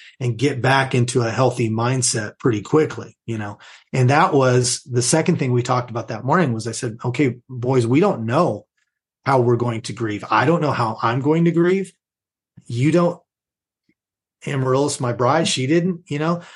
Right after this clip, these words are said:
we didn't know what that was gonna look like from day to day, from s-, and early on, from hour to hour, you know? And so I said, "So here's, here's how we're gonna handle that. We're gonna grieve together,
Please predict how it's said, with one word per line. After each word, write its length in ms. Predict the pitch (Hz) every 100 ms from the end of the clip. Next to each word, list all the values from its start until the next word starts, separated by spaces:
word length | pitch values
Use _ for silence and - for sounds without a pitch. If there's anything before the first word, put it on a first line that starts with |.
| - -
we 120 | 127
didn't 160 | 160 151
know 100 | 139
what 200 | 147 160
that 120 | 143
was 120 | 127
gonna 180 | 135 120
look 260 | 113 127 143
like 200 | 170 170
from 240 | 123 107
day 180 | 117 113
to 100 | 104
day, 360 | 117 139 190
from 200 | 196 113 104
s-, 160 | - -
and 340 | 143 131 123
early 260 | 170 170 139
on, 220 | 175 220
from 220 | 170 113 -
hour 240 | 151 160
to 100 | 151
hour, 440 | 139 185 208 - -
you 120 | 120
know? 260 | 123 139 - _ _ _ _ _ _ 147
And 120 | 131
so 120 | 139
I 80 | 135
said, 280 | 127 156 139
"So 180 | - 139
here's, 500 | 123 160 175 160 - -
here's 300 | 151 160 135
how 260 | 131 143
we're 100 | 139
gonna 200 | 131 123
handle 280 | 113 120 113
that. 300 | 156 160 - _ _ _ _ _ _ _ _ _ _ _ _
We're 180 | 135 135
gonna 160 | 175
grieve 300 | 131 117 156
together, 440 | 127 123 151 170